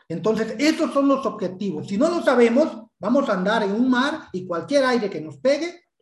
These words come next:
es bueno, porque estamos avanzando y no. Cuando nosotros trabajamos un curso, un taller de alto impacto, nosotros debemos de tener primeramente claro a dónde queremos llegar. ¿Sí?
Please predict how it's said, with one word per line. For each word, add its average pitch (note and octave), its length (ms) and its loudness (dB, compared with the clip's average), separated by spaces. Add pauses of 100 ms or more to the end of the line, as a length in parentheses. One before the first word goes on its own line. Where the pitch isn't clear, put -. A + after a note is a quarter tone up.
es F3+ 160 -6
bueno, C3 460 -8
porque C#3+ 220 -10
estamos F#3 360 -6
avanzando G3 640 -2
y F3+ 140 -8
no. - 340 -8 (480)
Cuando A#3 240 4
nosotros A#3+ 520 2
trabajamos A3+ 720 0
un D4+ 220 -6
curso, C4 400 -4
un B3+ 200 -4
taller C4 380 2
de F3+ 80 -2
alto B3+ 260 -6
impacto, C#4+ 680 -4 (220)
nosotros C4+ 680 0
debemos C4+ 480 0
de C4 80 2
tener G#3+ 460 -6
primeramente B3+ 760 -2
claro A3 600 -2 (800)
a F3 160 -2
dónde A3+ 360 -2
queremos E3 400 -6
llegar. C#3 440 -10 (1400)
¿Sí? - 480 -8